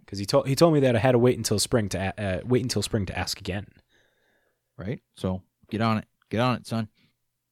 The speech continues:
Speaker 2: Okay, so then after you log into Spell Table, you select the option to find a game in the Time Spiral Remastered launch party.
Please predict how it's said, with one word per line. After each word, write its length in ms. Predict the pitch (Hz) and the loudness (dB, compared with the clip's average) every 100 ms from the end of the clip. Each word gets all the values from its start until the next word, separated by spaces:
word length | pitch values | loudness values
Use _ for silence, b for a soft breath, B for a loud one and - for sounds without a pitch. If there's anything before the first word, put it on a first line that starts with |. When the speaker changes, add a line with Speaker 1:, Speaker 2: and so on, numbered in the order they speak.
| - | -2
Speaker 2:
Okay, 140 | 123 | -2
so 160 | 98 139 | 0 -2
then 160 | 139 117 | -2 -2
after 240 | 127 127 | -4 -2
you 80 | 123 | 0
log 260 | 131 131 131 | 0 0 -2
into 200 | 120 104 | -6 -8
Spell 280 | - 139 | -4 -4
Table, 380 | 113 113 98 76 _ _ _ _ _ _ _ | -2 -6 -6 -10 _ _ _ _ _ _ _
you 80 | 107 | -12
select 340 | - 123 - | -4 -4 -2
the 120 | 113 | -4
option 420 | 117 117 - 95 85 | -2 -4 -6 -8 -10
to 100 | 98 | -14
find 340 | - 101 104 | -8 -6 -6
a 40 | |
game 520 | 101 123 123 101 87 101 - - - - - | -6 -4 -4 -6 -10 -18 -20 -20 -20 -20 -6
in 260 | 156 123 107 | -2 0 -2
the 80 | 101 | -4
Time 220 | 117 107 | -6 -6
Spiral 340 | - 110 104 101 | -4 -2 0 0
Remastered 440 | 104 101 101 107 107 | -2 -4 -4 -6 -4
launch 280 | 107 101 | -4 -6
party. 280 | - 90 71 | -6 -8 -8